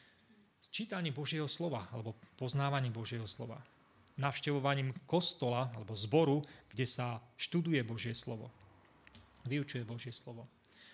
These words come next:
Môžeme sa stretávať na biblických skupinkách, kde sa otvára Božie slovo a číta sa a študuje zároveň v malých skupinkách. Môžete v novodobej dobe aj si otvoriť kázanie na internete, hej, kde sa otvára Božie slovo a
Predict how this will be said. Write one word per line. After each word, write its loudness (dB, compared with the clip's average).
Môžeme -2
sa -4
stretávať 0
na 0
biblických 0
skupinkách, 0
kde -8
sa -8
otvára -2
Božie -6
slovo -10
a -10
číta -10
sa -8
a -12
študuje -10
zároveň -12
v -20
malých -8
skupinkách. -14
Môžete -4
v -12
novodobej -2
dobe 0
aj -2
si -8
otvoriť -2
kázanie -4
na -4
internete, -6
hej, -8
kde -6
sa -6
otvára -2
Božie -8
slovo -10
a -12